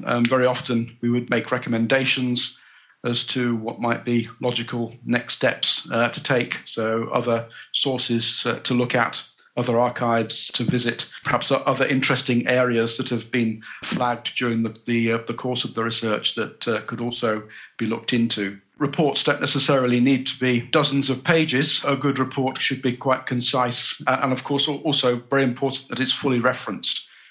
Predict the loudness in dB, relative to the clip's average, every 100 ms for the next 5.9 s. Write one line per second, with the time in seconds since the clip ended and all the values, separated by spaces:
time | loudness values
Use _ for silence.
0 | _ -4 -2 0 -2 0 2 2 4 2
1 | 0 -2 -2 0 -4 -2 0 0 0 0
2 | 0 -2 -2 -4 -2 -2 0 -2 -2 -2
3 | -2 -2 -6 -4 -2 0 0 -2 -2 0
4 | 0 -2 0 0 0 -4 -4 -2 -2 -2
5 | -4 -12 _ 0 2 2 0 -2